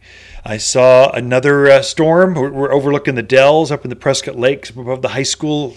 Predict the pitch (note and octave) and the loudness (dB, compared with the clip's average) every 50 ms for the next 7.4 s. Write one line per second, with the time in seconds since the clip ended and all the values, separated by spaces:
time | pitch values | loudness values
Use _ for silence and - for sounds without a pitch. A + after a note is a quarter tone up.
0 | - - C#3+ C#3+ D3 D3+ D#3 D#3 D#3 D#3+ - - - - - - - _ _ _ | -8 -2 0 2 2 4 2 2 0 -2 -6 -14 -20 -20 -20 -20 -20 _ _ _
1 | - B2 A#2 A#2+ A#2 B2 B2+ B2 - - D#3 C#3+ C#3 C#3+ D3 C#3 C#3+ D3 D3+ D#3 | -8 -6 -6 -4 -2 -2 -2 -2 0 2 4 6 6 6 6 4 2 2 0 0
2 | D#3+ D3 D3+ C#3 - - - D3+ C#3 C#3 C#3+ C#3+ - - D#3 D3 C#3+ D3 D3 C#3 | 0 -4 -6 -6 -8 -10 -6 -4 -2 -2 -2 -2 -4 -4 -2 0 0 0 0 0
3 | D3+ C#3+ A#2+ F#2 A#2+ C#3+ D#3+ E3+ D#3+ C#3 B2 A2 G#2+ A#2 C#3 D#3+ F3 D3+ D3 C#3 | -4 -6 -8 -8 -4 -2 0 2 2 0 0 -4 -6 -6 -6 -6 -2 2 2 2
4 | B2 A#2 - - - - _ - - - _ _ _ _ - - - C3+ B2+ - | 2 2 0 -6 -14 -20 _ -20 -20 -20 _ _ _ _ -20 -10 -6 -6 -6 -4
5 | - - D3 A#2 C3 E3+ F#3 F#3+ G3 F#3 E3+ D3 B2+ A#2 A2 B2 C3+ E3 F3+ G3 | -6 -8 -8 -2 2 2 4 6 6 6 4 4 2 2 0 0 0 2 2 2
6 | E3 C#3 C3+ - C#3 C3 A#2+ C3+ B2 C3 C#3 C#3 D#3+ E3+ D3 C#3 D#3 G3 A3+ G3+ | 2 0 0 -2 -4 -4 -2 -2 -2 -2 -2 0 0 0 2 2 2 2 2 0
7 | C3+ C3+ C#3 C#3 C#3+ C#3+ C#3+ C3 | 2 2 2 2 0 -2 -2 -6